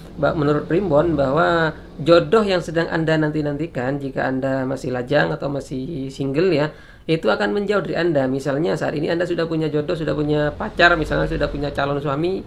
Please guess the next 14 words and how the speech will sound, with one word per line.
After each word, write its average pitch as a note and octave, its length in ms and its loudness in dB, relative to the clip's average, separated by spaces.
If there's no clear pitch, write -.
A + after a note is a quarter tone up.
yang D3 160 0
Anda D#3+ 320 0
idam-idamkan, D3+ 800 0
nah, - 80 -8
kemudian E3 320 2
Anda F3+ 240 -2
bermimpi G3+ 640 -4
Anda E3 320 2
naik F#3 160 2
pesawat E3+ 480 2
dan F3 160 2
mengalami D3+ 400 2
kecelakaan, C#3 560 -4
maka F3 400 2